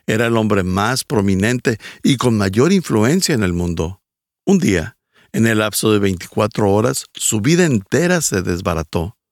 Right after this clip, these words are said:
En primer lugar, perdió toda su riqueza. Todo su ganado, sus rebaños,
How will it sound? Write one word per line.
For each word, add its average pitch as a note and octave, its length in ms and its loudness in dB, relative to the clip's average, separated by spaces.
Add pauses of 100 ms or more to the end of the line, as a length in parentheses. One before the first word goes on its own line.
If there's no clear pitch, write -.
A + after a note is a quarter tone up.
(300)
En A#2+ 140 -2
primer G#2 280 -2
lugar, G#2+ 380 -2 (400)
perdió A#2+ 400 2
toda E3 360 0
su - 180 -2
riqueza. F2+ 600 -6 (480)
Todo C#3 400 2
su A2 160 -2
ganado, A2 680 -2
sus G#2 240 -4
rebaños, A2+ 800 -2